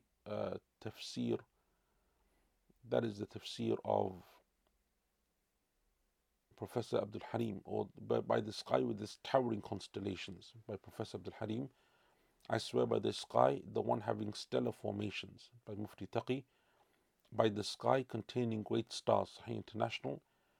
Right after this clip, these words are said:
"and by the heaven holding the big stars," and that is Muhsin Khan. So, as you can see, some of the scholars or some of the translations speak about constellations,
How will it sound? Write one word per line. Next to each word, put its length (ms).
"and 160
by 120
the 140
heaven 360
holding 440
the 80
big 240
stars," 560
and 120
that 140
is 180
Muhsin 440
Khan. 240
So, 520
as 180
you 80
can 180
see, 260
some 280
of 100
the 380
scholars 600
or 140
some 180
of 140
the 280
translations 920
speak 320
about 220
constellations, 1000